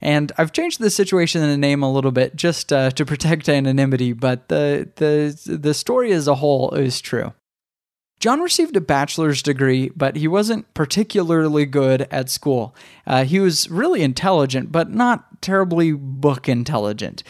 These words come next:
He couldn't translate it to a test at school. And he struggled a little bit through college, but he made it. He worked for about two years for a company selling insurance, and it was work that he hated. He worked hard at it.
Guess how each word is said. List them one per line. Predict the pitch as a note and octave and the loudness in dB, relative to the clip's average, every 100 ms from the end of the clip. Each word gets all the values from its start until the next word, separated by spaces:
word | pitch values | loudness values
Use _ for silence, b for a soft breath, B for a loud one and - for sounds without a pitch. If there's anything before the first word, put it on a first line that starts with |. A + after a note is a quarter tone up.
| B | B
He | - | -4
couldn't | D#3+ A#3 A3+ | -2 -2 -2
translate | F#3+ E3+ D3+ C#3 C3+ B2 | -2 2 2 2 0 0
it | C3 - | -4 0
to | C3+ | 0
a | A#2+ | 0
test | - A2+ - - | 0 0 -2 -10
at | - | -10
school. | - C3+ A2+ A2+ _ _ | -6 -2 -2 -4 _ _
And | A3+ | -2
he | C#4+ | -2
struggled | - G#3+ G#3 F3+ | 0 0 2 2
a | |
little | D#3+ D#3 D3 | 2 2 2
bit | D3 | 0
through | - D3 | 0 0
college, | C#3 C#3 C#3+ - | 2 2 0 0
but | G3+ | 0
he | A3+ | 2
made | A3 G#3+ - | 2 0 -2
it. | - | -6
He | - | -2
worked | B3 D4 C4+ | 0 2 -2
for | - G3+ G3 F#3+ | -2 0 2 0
about | E3 E3 D#3+ - | 0 0 -2 -2
two | G#3+ | 0
years | G#3+ E3+ D#3+ F3 | 2 2 0 -2
for | - E3 D#3 D3+ D3+ | -4 0 2 2 0
a | C#3+ | -4
company | D3+ D#3 E3+ D#3+ | -2 -2 0 -2
selling | D#3 D3+ D3+ D3 | 0 0 0 0
insurance, | C#3 C3+ D3 D3 F3+ - - _ _ _ | -2 -4 -2 0 -2 -6 -10 _ _ _
and | C#3 C#3 C#3 C#3+ - - | -2 0 2 -2 -6 -2
it | E3 - | -2 0
was | E3+ E3 D3+ | 0 0 0
work | D3+ D#3+ D#3+ E3 | -2 -2 -2 -4
that | C#3+ - | -6 -6
he | - D3+ | -6 -6
hated. | B2+ D3 C3 G#2 _ b b - | 0 0 0 -4 _ b b -2
He | F#3 | 2
worked | A3 G#3+ - | 4 2 -2
hard | F3 A3 B3 A3+ | -4 0 2 2
at | E3 C#3+ | 2 2
it. | E3 | -2